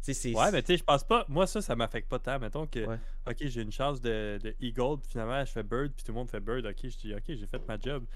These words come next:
Speaker 2: Ce qui m'affecte plus, c'est si je fais la meilleure drive sur un par quatre, mettons.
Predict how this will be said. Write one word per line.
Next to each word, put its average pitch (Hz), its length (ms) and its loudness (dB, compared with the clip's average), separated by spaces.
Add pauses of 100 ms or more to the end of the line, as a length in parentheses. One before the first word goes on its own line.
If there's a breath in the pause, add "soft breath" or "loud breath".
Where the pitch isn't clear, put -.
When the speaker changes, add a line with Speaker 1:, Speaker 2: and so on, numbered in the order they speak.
(320 loud breath)
Speaker 2:
Ce - 40 -6
qui - 60 -4
m'affecte 120 340 6
plus, 180 140 6
c'est 107 220 0
si - 180 -4
je - 100 -4
fais 135 100 0
la 120 120 4
meilleure 123 320 4
drive 131 300 0
sur 107 160 -4
un 98 40 -2
par 104 220 -2
quatre, 143 240 -4
mettons. 127 320 -4